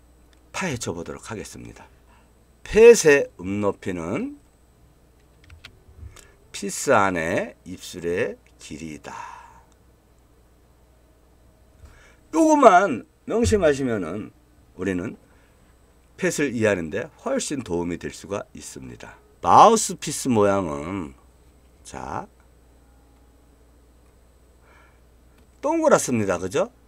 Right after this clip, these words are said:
동그래요. 자, 우리 입술은 여기서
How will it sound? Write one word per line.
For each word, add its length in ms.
동그래요. 600
자, 220
우리 400
입술은 1080
여기서 640